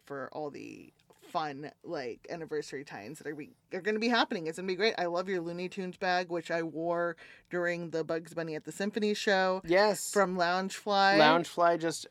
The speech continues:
Speaker 2: uh, released, uh, d-, domestically
Speaker 1: This
Speaker 2: the,
Speaker 1: week.
Speaker 2: this week, the Looney Tunes cartoons, it's specifically Looney Tunes cartoons tie-in bag, uh, that has the characters on it, all of the characters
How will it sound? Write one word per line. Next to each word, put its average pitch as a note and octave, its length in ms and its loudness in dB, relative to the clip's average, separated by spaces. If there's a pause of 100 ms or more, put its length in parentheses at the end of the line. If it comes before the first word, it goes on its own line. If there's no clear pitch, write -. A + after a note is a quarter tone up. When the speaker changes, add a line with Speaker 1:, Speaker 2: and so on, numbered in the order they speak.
Speaker 2:
uh, D#3 80 2
released, D#3+ 800 2
uh, D3+ 300 6 (640)
d-, D#3+ 160 -2
domestically D#3 960 2
Speaker 1:
This C#4 220 4
Speaker 2:
the, D4+ 100 4
Speaker 1:
week. C#4+ 440 2 (100)
Speaker 2:
this G#3+ 260 10
week, D3 320 -2
the D#3 480 0
Looney F3+ 320 2
Tunes F#3+ 420 0
cartoons, E3+ 920 2
it's D3 120 -6
specifically F#3 540 0
Looney F3 260 -4
Tunes E3+ 220 -8
cartoons E3+ 460 -6 (420)
tie-in G#3+ 560 4
bag, C3+ 520 0 (100)
uh, C#3+ 260 6
that C#3 220 0
has D3+ 400 4
the D3 220 2
characters F3 640 -2
on D#3+ 200 2
it, E3 160 -2
all B3 280 10
of F#3+ 100 2
the D3+ 80 2
characters C#3 600 0